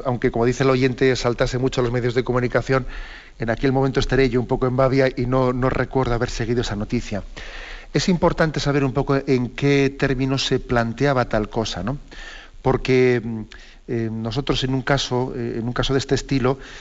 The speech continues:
lógicamente lo que la moral católica, ¿eh? que, que es la, la moral de la ley natural en este caso, ¿no?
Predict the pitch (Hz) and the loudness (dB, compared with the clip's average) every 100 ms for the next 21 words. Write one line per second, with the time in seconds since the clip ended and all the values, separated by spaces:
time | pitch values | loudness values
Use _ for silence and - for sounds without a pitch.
0 | - - - 123 123 123 127 127 135 127 | -18 -16 -6 -4 0 2 2 2 2 2
1 | 127 127 120 120 113 113 117 127 131 - | 4 2 4 2 2 2 2 2 2 0
2 | 127 143 127 113 92 90 98 - 113 123 | 0 2 2 0 -4 -8 -10 -10 -10 -8
3 | - 117 117 101 110 107 107 110 107 113 | -2 0 0 0 0 0 2 2 2 2
4 | 104 104 107 120 117 117 107 104 117 98 | 0 0 2 2 2 2 2 2 2 0
5 | - 113 160 127 101 - - 104 - 101 | 0 2 4 2 -2 -4 -4 -4 -4 -4
6 | 135 | -4